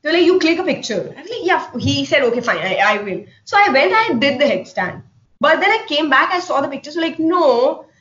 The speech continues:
you know, my legs are not straight. It's not a perfect headstand. I want to go back and then do it." So I asked him, "This time you make a video." Why? Because even if I, you know, keep my legs straight for a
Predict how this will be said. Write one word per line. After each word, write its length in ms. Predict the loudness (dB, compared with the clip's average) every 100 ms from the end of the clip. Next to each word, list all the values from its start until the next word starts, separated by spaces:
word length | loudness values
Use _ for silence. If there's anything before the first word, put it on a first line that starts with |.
| -8
you 100 | -2
know, 80 | 2
my 160 | 2
legs 280 | 2 2 2
are 100 | 0
not 240 | 2 -2 -4
straight. 480 | -4 -2 -2 -6 -14
It's 160 | -16 -2
not 140 | 0 0
a 60 | 0
perfect 440 | -2 0 -4 -4
headstand. 440 | -10 -10 -14 -14 -4
I 140 | -2 0
want 180 | -2
to 100 | -2
go 160 | -2 -2
back 380 | 2 0 -2 -12 _ _ _ -4
and 200 | -2 2
then 220 | 2 2
do 160 | 0 -4
it." 180 | -6 -12 _ _
So 120 | 0
I 40 | 2
asked 280 | 4 2 0
him, 340 | 0 0 -2
"This 200 | -4 -4 0
time 200 | 0 2
you 100 | 2
make 220 | 0 -4
a 40 |
video." 340 | -6 -6 -6 -6
Why? 380 | -2 0 -2 -4
Because 380 | -6 -2 -4 -6 _
even 260 | -6 -2 -2
if 120 | 0
I, 340 | 0 0 -6 -12 -14
you 120 | -6
know, 120 | -4 -4
keep 160 | -6 -2
my 140 | 0
legs 320 | 2 0 -2 -8
straight 400 | -4 -4 -4 -2
for 140 |
a 40 | 0